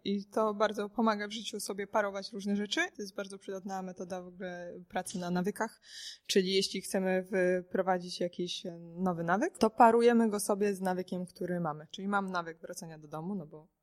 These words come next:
wracam do domu, to sobie dodaję do tego, że zawsze wtedy kupuję chleb i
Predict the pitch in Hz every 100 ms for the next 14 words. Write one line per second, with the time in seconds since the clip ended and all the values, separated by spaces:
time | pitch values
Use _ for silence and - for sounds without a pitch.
0 | _ _ _ _ _ _ _ - - 156
1 | 143 139 170 285 _ - _ _ _ 285
2 | 285 233 220 208 214 202 196 196 190 185
3 | 185 - 185 180 - 180 - 175 175 170
4 | 170 - 175 170 165 226 233 233 - 185
5 | 180 175